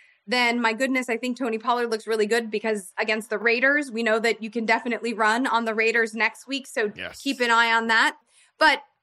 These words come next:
Speaker 1: obviously, game script prevented either Pollard or Elliott from doing much on the ground because Dak was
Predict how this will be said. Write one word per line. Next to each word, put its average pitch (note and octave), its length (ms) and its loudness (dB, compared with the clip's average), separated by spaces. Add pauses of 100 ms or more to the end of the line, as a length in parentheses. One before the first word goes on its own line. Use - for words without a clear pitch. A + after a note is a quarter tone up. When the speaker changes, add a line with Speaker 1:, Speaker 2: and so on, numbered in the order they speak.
(140)
Speaker 1:
obviously, C#4+ 320 2
game A#3+ 220 0
script A#3+ 320 -4
prevented A#3 600 0
either A3+ 380 2
Pollard G#3+ 440 2
or G3+ 160 0
Elliott G#3 320 2
from A3 160 -4
doing G#3 280 0
much A3 240 2
on G#3+ 200 0
the G3+ 60 -2
ground A3 560 2
because G#3+ 580 -2 (320)
Dak A#3+ 320 4
was A#3+ 260 -2